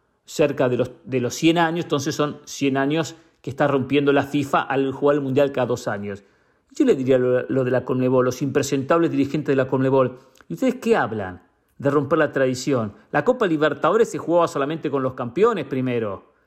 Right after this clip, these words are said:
después con campeones y subcampeones, ahora juegan terceros, juegan cuartos, juegan quintos, juegan sextos. La Copa Sudamericana no existía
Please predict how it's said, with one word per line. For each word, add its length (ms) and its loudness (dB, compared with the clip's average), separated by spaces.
después 300 0
con 140 0
campeones 400 -2
y 40 -6
subcampeones, 580 0
ahora 120 -2
juegan 240 -2
terceros, 560 0
juegan 240 -2
cuartos, 480 0
juegan 240 -4
quintos, 400 -2
juegan 220 -4
sextos. 640 0
La 100 -2
Copa 180 -4
Sudamericana 440 -2
no 80 -4
existía 720 -2